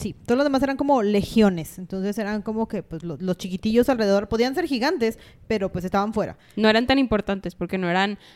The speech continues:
Speaker 2: los guardias de Roma.
Speaker 1: Exacto. Entonces los pretorianos tenían demasiado poder y fue cuando dijeron, "Mm, Cómodo está loco, esto no nos está funcionando,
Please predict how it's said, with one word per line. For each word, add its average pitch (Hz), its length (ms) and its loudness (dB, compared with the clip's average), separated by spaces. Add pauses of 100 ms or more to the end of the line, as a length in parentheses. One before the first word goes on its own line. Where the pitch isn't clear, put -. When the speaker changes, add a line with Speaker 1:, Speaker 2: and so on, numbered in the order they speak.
(120)
Speaker 2:
los 190 320 -2
guardias 190 560 2
de 175 80 0
Roma. - 400 -8
Speaker 1:
Exacto. - 480 -10 (340)
Entonces 269 220 -4
los 320 180 2
pretorianos 302 500 2
tenían 269 300 -4
demasiado 269 840 -2
poder 202 560 -4 (500)
y 262 160 0
fue 262 180 2
cuando 277 220 0
dijeron, 254 400 0
"Mm, 214 540 -10
Cómodo 294 320 6
está 214 240 0
loco, 202 340 2 (400)
esto 240 240 -4
no 226 120 -4
nos 220 200 -4
está 214 180 -8
funcionando, 247 680 -2